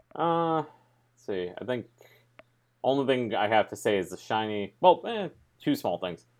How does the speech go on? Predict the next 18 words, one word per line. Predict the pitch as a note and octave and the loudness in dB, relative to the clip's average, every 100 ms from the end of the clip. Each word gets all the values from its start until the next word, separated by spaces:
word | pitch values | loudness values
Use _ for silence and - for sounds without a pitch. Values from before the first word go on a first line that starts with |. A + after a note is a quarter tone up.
| _ _ _ _ _ | _ _ _ _ _
Shiny's | - D#3+ E3+ - | 0 2 2 2
boring. | C#3+ C3+ C3 B2+ - - | 2 2 0 -8 -12 -8
It's | A2+ | -4
kind | C3 | 0
of | B2 | 2
a | G#2 | 4
Barney | A2 G#2+ A2+ | 4 4 2
purple, | G2+ B2 G#2 A2+ G#2 | -2 -2 0 2 2
and | - F#2 F#2 | 0 -6 -6
the | F2 | -8
collar | - G#2+ G2+ G#2 F#2+ | 0 4 4 4 0
where | F2+ F2+ | -2 -2
it's | F2 - | -4 -4
red | G2 G2 F2+ | 2 2 0
turns | - F#2+ E2 | -8 -8 -8
blue. | G#2+ B2+ F#3 A3 _ _ _ _ _ - _ _ - | -2 0 0 -4 _ _ _ _ _ -20 _ _ -4
Uh, | - G#2+ G#2 - | 2 4 4 2
and | G#2+ G#2 F#2+ F2+ | 0 0 -2 -6